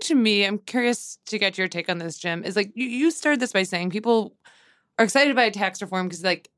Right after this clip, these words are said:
everyone expects at the end of the day, like, "I will pay less taxes." And like Matt was saying, all of us would really like to, like, send, like, less money to the government. Um, I paid a ton of money in taxes. I also would have preferred not to have do that this year.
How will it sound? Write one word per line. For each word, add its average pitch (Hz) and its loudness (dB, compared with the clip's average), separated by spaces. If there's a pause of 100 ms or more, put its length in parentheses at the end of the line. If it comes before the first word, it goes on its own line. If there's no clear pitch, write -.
(220)
everyone 208 0
expects 175 -6
at 180 -12
the 180 -2
end 165 -4
of 165 -10
the 175 -8
day, 165 -4
like, 165 -10
"I 175 2
will 175 0
pay - -10
less - -4
taxes." 185 -4
And 196 -2
like 190 0
Matt 175 -2
was 185 -8
saying, 156 -4 (840)
all 214 4
of 175 2
us - -6
would 175 -4
really 180 0
like - -2
to, - -12
like, - -8
send, - -2
like, 180 -8
less - -10 (140)
money - -2
to - -12
the - -8
government. - -8
Um, - -2
I 165 0
paid 214 -6
a 226 -4
ton - -6
of 269 -2
money 165 -2
in 165 -4
taxes. 180 -10
I 202 2
also 226 -2
would 175 -6
have 170 -8
preferred - -10
not - -8
to - -10
have 180 -10
do 185 -4
that - 0
this - -8
year. 160 0